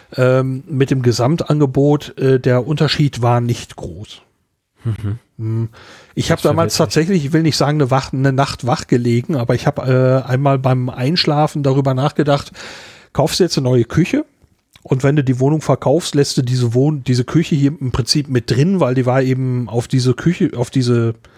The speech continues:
Speaker 1: auf den Raum Küche in der Wohnung genau angepasst und machte sich da drinnen auch wirklich extrem schick.
Speaker 2: Hm.
Speaker 1: Äh, oder nimmst du das mit?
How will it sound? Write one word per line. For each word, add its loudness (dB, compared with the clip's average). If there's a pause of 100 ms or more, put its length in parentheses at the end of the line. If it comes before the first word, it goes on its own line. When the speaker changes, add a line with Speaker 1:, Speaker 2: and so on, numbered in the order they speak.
(160)
Speaker 1:
auf 0
den 4
Raum 0
Küche 0
in -4
der 2
Wohnung 0
genau 0
angepasst -6
und -2 (760)
machte 0
sich 0
da 2
drinnen 0
auch 0
wirklich 0
extrem -2
schick. -4 (840)
Speaker 2:
Hm. -6
Speaker 1:
Äh, 2 (160)
oder 2
nimmst -2
du 2
das 0
mit? -2